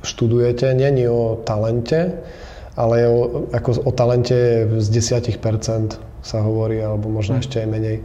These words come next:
Speaker 1: A deväťdesiat percent je o drille. Takže proste čím viac krát urobím fuck up na ateliéri, alebo čím viac ateliérov odkrútim a dotiahnem to do výsledku, tak, ehm, eh, tak to by mi mala dať do praxe.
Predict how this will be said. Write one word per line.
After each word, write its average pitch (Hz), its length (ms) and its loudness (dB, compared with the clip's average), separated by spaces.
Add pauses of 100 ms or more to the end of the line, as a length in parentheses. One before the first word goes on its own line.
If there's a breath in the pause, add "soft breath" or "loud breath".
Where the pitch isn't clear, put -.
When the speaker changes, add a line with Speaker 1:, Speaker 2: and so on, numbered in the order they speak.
(280 loud breath)
Speaker 1:
A 110 80 0
deväťdesiat 113 400 2
percent 117 320 0
je 113 80 4
o 110 80 2
drille. 107 480 2
Takže 104 240 0
proste 113 320 -2
čím 123 240 0
viac 120 240 2 (160)
krát 117 320 0
urobím 117 640 0 (240)
fuck 117 240 -2
up 120 240 0
na 110 160 -2
ateliéri, 123 560 2
alebo 117 240 0
čím 113 240 -2
viac 113 160 -2
ateliérov 117 560 0
odkrútim 123 640 0 (400 loud breath)
a 117 80 -4
dotiahnem 120 800 0
to 127 80 2
do 117 160 2
výsledku, 120 720 0 (560 loud breath)
tak, 110 320 0
ehm, 117 480 2 (1500)
eh, 113 500 2
tak 127 180 0
to 143 100 4
by 131 120 6
mi 127 120 6
mala 123 320 6
dať 120 200 4
do 113 100 2
praxe. 107 500 0